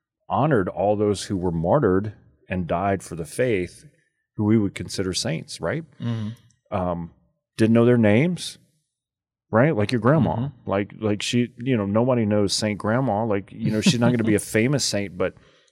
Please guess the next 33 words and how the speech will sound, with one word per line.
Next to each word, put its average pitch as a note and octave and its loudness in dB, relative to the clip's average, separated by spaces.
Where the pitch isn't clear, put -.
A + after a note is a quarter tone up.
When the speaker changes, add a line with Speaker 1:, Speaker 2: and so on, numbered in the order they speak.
Speaker 1:
on G#2 0
All G2+ -2
Saints' C#3 -2
Day, G2 0
the G2+ -8
feast A#2 -2
and F#2+ -6
solemnity, G#2 0
we G2+ -2
really C3 4
celebrate A#2+ 2
all A#2 0
those B2 0
who A2 0
have F#2+ -2
gone G#2 -2
before G#2+ -6
us, G#2 -6
who G2 -6
have E2+ -6
died F2+ -4
for G#2 -12
the F#2+ -10
faith G2 -6
or F#2 -4
lived G#2 0
the F#2+ -10
faith F#2+ -4
and F#2 -8
died F#2+ -4
or F2+ -4
in F2+ -4
heaven. A2+ -4